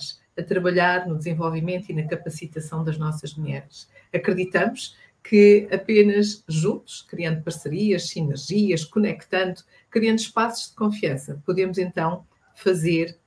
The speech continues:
a diferença. Uma diferença construtiva, uma diferença em prol do quinto objetivo de O D S, Objetivos de Desenvolvimento Sustentável, a igualdade do género. Eu sei,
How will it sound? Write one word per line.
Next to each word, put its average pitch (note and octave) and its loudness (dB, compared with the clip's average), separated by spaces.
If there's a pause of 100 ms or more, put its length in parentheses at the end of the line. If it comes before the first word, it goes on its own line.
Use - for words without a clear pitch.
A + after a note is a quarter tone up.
(100)
a E3 -2
diferença. D#3 -8 (120)
Uma F3 0
diferença F3+ -4
construtiva, F#3 -4
uma D3 0
diferença E3 -4 (340)
em E3+ 0
prol F#3 6 (180)
do E3 -4
quinto C4+ -4
objetivo G#3+ 0 (380)
de E3 2
O D3+ 4
D D3 0
S, - -8 (380)
Objetivos D3+ -2
de D#3 0
Desenvolvimento C#3 0
Sustentável, C3 -8 (260)
a - -2
igualdade D3 2
do C3 -6
género. - -10 (100)
Eu D#3 -2
sei, C#3+ -6